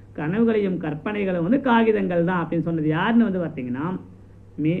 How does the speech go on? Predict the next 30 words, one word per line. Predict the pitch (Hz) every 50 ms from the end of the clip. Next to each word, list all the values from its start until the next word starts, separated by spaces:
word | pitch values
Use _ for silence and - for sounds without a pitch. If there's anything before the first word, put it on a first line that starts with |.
| 175 -
ரா, | 151 131 131 135 139 139 131 131 - - -
மீ | 165 180 180
ராஜேந்திரன். | 156 147 147 143 147 147 143 139 135 165 185 190 165 143 -
ஓகே, | 147 151 147 240 247 240 226 - - - - - - - - - - - - - - - - - - - - - - - - - - - - - - - - - - - -
இந்த | - 202 233
கொஸ்டின் | 247 226 226 226 -
பாருங்க. | 190 170 151 143 127 123 135 165 202 - - - - - - - - - - -
"தில்லையாடி | 202 208 226 254 254 254 226 202 190 180 185 214
வள்ளியம்மை | 185 165 170 185 190 185 175 170 185 180
பிறந்த | 180 180 165 165 180 190 190 185
ஆண்டு" | 165 156 160 165 165 165 165 156
எப்பன்னு | 143 156 - 151 151 156
கேக்குறாங்க. | 139 147 147 135 143 143 151 180
ஆப்ஷன் | 208 226 226 - 262
வந்து | 226 220 220
ஆயிரத்தி | 196 180 185 180 180
தொள்ள-, | 185 190 185
ஆயிரத்தி | 151 185 190 170 175
எட்நூத்தி | 151 165 151
எண்பத்தெட்டு, | 156 147 156 160 175 - - 160 147 - 190
ஆயிரத்தி | 165 170 165 - -
எட்நூத்தி | 147 - 135 123 131
எழுபத்தெட்டு, | 139 156 175 180 170 - 175 - - 190
ஆயிரத்தி | 165 156 151 151 147 135
எட்நூத்தி | 120 131 127 131
அறுபத்தெட்டு, | 135 147 170 180 175 180 156 - 190
ஆயிரத்தி | 165 156 151 143 - 135
எட்நூத்தி | 120 139 165 160 -
தொண்ணூத்தி | 151 143 139 135 - - 190 165
எட்டு. | 151 131 - - - 165